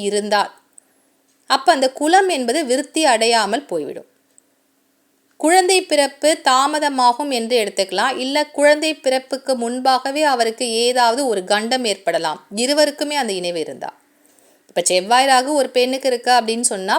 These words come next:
பையனுக்கும் அதே செவ்வாய் ராகு இணைவு என்பது இருக்கக்கூடாது. அதே போல குரு ராகு இணைவும் ஒரு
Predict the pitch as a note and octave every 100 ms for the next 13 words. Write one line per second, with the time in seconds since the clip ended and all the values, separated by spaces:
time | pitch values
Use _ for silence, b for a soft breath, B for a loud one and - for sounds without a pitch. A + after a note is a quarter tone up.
0 | - B3+ C#4 F4 F4 E4 F4+ C#4+ D4 E4
1 | D4+ C#4 C4+ D4+ C#4+ B3 C4 D4 C#4+ B3
2 | C4 C4+ B3 A3 B3 B3+ A3+ G3 - D3
3 | C3+ - _ _ _ _ _ _ _ _
4 | _ _ _ _ _ _ _ _ _ _
5 | _ _ _ _ _ _ _ _ _ _
6 | _ C4 C4+ E4+ F4 D4 D4+ D4+ A3+ D4
7 | G#4+ G4+ F4 E4 F4 C#4+ C4+ C4+ F4+ F4+
8 | C4